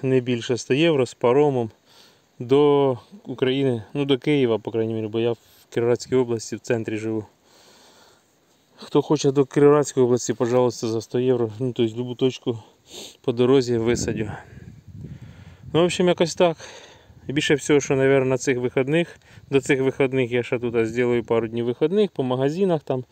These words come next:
з кумом віддихну, шашлики пожарю.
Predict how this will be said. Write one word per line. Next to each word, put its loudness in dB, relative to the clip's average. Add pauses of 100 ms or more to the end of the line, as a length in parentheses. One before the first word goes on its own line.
(420)
з -20
кумом 0
віддихну, -4
шашлики -6
пожарю. -2